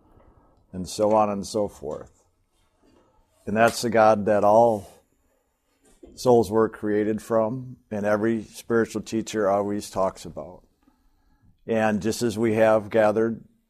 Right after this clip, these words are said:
for the retreat here during these few days, and so it was and has been through the ages,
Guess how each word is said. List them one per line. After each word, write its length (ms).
for 160
the 80
retreat 460
here 220
during 280
these 160
few 160
days, 580
and 140
so 240
it 60
was 300
and 120
has 300
been 280
through 160
the 160
ages, 640